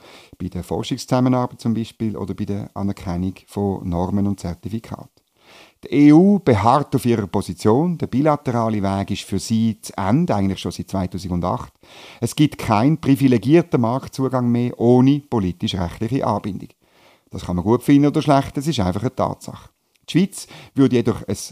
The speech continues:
Freihandelsabkommen eigentlich genügen für die Schweiz. Und zwar so eins, wie die E U mit Kanada, Kanada abgeschlossen hat.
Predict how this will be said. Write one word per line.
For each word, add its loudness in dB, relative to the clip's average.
Freihandelsabkommen 0
eigentlich -2
genügen 4
für -12
die -14
Schweiz. -12
Und -4
zwar 0
so 2
eins, 2
wie 0
die -4
E 0
U 0
mit 0
Kanada, -4
Kanada -4
abgeschlossen -12
hat. -18